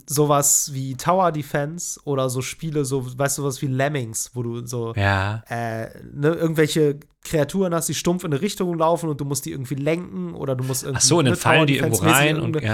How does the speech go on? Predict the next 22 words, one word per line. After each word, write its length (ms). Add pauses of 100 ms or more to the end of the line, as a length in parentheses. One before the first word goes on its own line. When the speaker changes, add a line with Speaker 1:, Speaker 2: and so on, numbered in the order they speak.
Speaker 2:
ja, 80
Speaker 1:
irgendeinen 220
Speaker 2:
ja. 60
Speaker 1:
Strom 420
irgendwie 340
durchlenken, 760
Speaker 2:
Ja. 300
Speaker 1:
dass 180
du 60
da 300
was 140
mit 120
Portalen 520
machst, 220
im 80
Sinne 200
von, 200
du 60
lässt 260
die 60
irgendwo 320
gegen 240